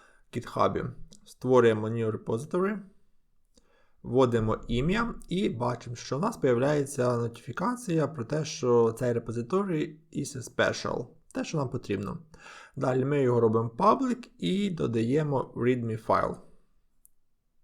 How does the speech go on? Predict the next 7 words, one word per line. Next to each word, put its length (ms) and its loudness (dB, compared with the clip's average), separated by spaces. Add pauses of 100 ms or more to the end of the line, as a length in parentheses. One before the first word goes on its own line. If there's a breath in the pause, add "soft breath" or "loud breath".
(340)
Create 440 -2
repository. 600 -2 (1500 loud breath)
І 140 2
дивимося, 440 2
що 180 -2
ми 100 -4
отримали. 480 -6